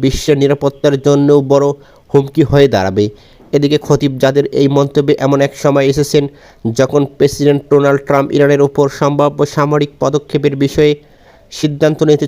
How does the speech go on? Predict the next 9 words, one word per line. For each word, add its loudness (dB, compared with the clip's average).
সময় 0
নিচ্ছেন। -2
পাশাপাশি -4
ইসরায়েলের 0
পক্ষ -4
থেকে -6
যুক্তরাষ্ট্রকে -2
পাশে -4
চাওয়া 0